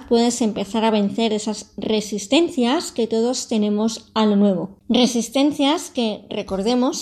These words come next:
se deben en su mayor parte a nuestro cerebro asustadizo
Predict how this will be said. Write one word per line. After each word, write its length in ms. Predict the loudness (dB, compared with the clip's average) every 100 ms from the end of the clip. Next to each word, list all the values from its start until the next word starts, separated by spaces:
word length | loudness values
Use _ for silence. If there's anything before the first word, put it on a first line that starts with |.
| -10
se 220 | -6 -2
deben 260 | 0 0 -2
en 160 | -4
su 140 | -4 -4
mayor 400 | -2 -2 -2 0
parte 520 | 0 0 -2 -4 -6 _ _ _ _
a 120 | 0
nuestro 360 | 0 0 -6 -8
cerebro 500 | -6 -4 -4 -4 -6 -4
asustadizo 840 | -4 -4 -8 -8 -10 -10 -8 -8